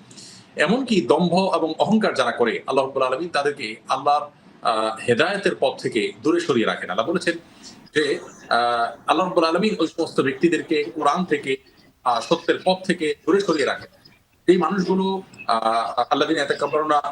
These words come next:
ফিল আরদি বিগাইরিল হক, যারা পৃথিবীতে অন্যায়ভাবে অহমিকা প্রদর্শন করে, তাদের সম্পর্কে আল্লাহ তাআলা বলেছেন, "সাআসরিফু আন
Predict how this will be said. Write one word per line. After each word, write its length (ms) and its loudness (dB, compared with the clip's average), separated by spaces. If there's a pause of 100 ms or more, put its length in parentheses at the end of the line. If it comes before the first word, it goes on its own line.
(160)
ফিল 140 -2
আরদি 200 2
বিগাইরিল 340 -2
হক, 80 0 (100)
যারা 180 0
পৃথিবীতে 400 -6
অন্যায়ভাবে 580 0
অহমিকা 460 -2
প্রদর্শন 380 -2
করে, 220 -4 (280)
তাদের 160 2
সম্পর্কে 320 -2
আল্লাহ 160 0
তাআলা 120 0
বলেছেন, 340 0 (260)
"সাআসরিফু 420 0
আন 120 0